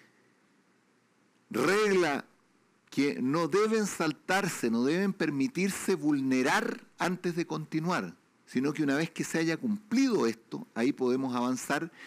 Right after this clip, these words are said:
es separar a la persona del problema. Las principales dificultades en las negociaciones tradicionales se producen cuando vemos a las partes que negocian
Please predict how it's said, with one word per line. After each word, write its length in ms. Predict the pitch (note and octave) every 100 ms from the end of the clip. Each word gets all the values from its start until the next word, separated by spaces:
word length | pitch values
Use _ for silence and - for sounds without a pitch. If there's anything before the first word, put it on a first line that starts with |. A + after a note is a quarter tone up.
| - -
es 200 | E3 -
separar 560 | - F3 D3+ D3 D#3+
a 80 | F3
la 100 | D#3+
persona 460 | C#3+ B2+ - B2+ A#2
del 120 | A2
problema. 480 | F#2 E2 G1+ - - _ _ _ _ _ _ _ _ - - _ _ _ _ _ _ _ _ _ _ _ _ _ _ _ -
Las 160 | C3 C#3
principales 600 | D#3 D3+ D3+ - A3+ B3
dificultades 920 | A3 - F3+ C#3+ B2 G#3+ A#3 A#3 A#3
en 100 | E3+
las 140 | D#3 C#3
negociaciones 760 | C#3 B2 - A2+ - G3 G3+
tradicionales 920 | - D3 C#3+ - E3+ C3+ A2 C3 D#3+ - - - -
se 160 | -
producen 540 | A2+ C#3+ D#3+ F#3+ G#3+ F#3+
cuando 360 | E3 C#3 B2+
vemos 540 | C3 F3+ G#3 G#3+ - - _ _ _ _ _ _ _ _ _ _
a 120 | B2+
las 140 | C3+ -
partes 460 | - A3 A#3 A#3
que 160 | - G3
negocian 720 | F#3+ E3 B2 - A2+ D3+ G#3+